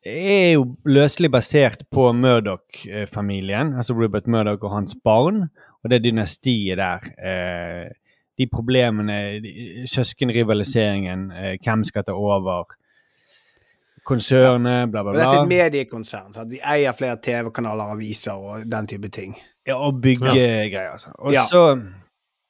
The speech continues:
Speaker 1: er det sånn kammerspill da, egentlig. Sånn, hva er, ja, pappaen, faren, den store faren med stor F, han blir syk, og hva skal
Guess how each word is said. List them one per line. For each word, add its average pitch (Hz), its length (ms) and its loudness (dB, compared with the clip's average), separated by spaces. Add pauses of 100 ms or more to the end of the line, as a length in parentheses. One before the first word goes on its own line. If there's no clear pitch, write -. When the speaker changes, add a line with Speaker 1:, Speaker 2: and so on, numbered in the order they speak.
(240)
Speaker 1:
er 147 120 4
det 151 100 2
sånn 151 120 2
kammerspill 113 580 0
da, 98 160 -2
egentlig. 98 380 -6
Sånn, 107 200 -6
hva 127 340 4
er, 107 880 -6
ja, 113 120 -14 (100)
pappaen, 117 580 -2 (100)
faren, 113 540 2
den 104 140 -2
store 104 720 -2
faren 98 320 -2
med 95 120 -10
stor 101 260 -10
F, 98 60 -10 (120)
han 110 220 -2
blir 101 180 -4
syk, - 480 0 (380)
og 107 100 -12
hva 123 320 -2
skal 107 300 -6